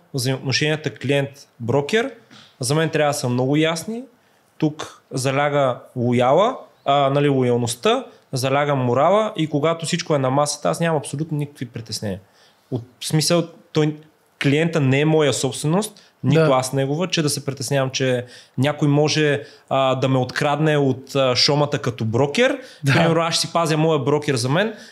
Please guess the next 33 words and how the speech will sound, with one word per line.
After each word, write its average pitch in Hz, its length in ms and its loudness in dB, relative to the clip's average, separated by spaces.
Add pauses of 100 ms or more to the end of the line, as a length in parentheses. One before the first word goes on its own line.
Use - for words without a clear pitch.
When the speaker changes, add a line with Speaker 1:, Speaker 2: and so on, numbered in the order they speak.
(140)
Speaker 2:
Да. 175 120 2
Speaker 1:
Напротив, 226 420 2
аз 175 320 0
по 185 60 -8
същия 170 300 0
начин 160 260 -2
и 170 60 -2
с 165 320 -6
клиентите 165 340 -2
си 123 160 -8
няма 120 360 -2
как 139 160 -4
да 117 60 -8
се - 160 -10
притеснявам 110 340 -10
от 107 80 -14
такова 113 240 -10
нещо. 104 240 -10 (240)
Нито 202 260 4
за 143 140 0
имотите, 185 440 -2
които 208 220 -6
продавам, 175 360 -2
нито 165 180 -4
за 139 140 -6
клиентите. 113 440 -6 (360)
Speaker 2:
Когато, 208 520 2
когато 214 320 2
имаш 214 180 6
добро 170 300 6
решение, 160 600 2 (880)
в 165 140 2
случая, 185 540 2